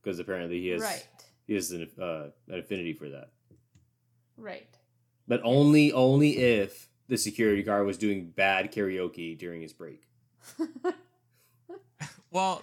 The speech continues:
Speaker 3: the girl recently did take to social media, though. She was saying that she's mentally stable, and her comrade, Ezra, has been a help in her life.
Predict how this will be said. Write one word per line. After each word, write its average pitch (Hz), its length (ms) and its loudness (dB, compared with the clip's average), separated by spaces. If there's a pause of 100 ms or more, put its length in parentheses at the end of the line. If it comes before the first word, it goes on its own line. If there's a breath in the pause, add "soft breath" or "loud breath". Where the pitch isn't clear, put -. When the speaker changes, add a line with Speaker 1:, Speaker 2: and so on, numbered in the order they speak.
Speaker 3:
the 170 100 0
girl 196 300 0
recently 180 480 -4
did 151 200 -4
take 165 320 -4
to 156 100 -12
social 156 340 -4
media, 156 320 -4
though. 160 180 -2
She 156 160 -10
was 131 140 -6
saying 139 240 -4
that 127 120 -2
she's 120 220 -10
mentally 135 400 -4
stable, 120 560 -4 (380)
and 127 140 0
her 131 140 0
comrade, 143 640 -2
Ezra, 131 380 -2
has 120 140 -4
been 143 340 -4 (240 soft breath)
a 135 100 -2
help 185 320 -2
in 214 60 -4
her 185 140 -2
life. 131 400 -4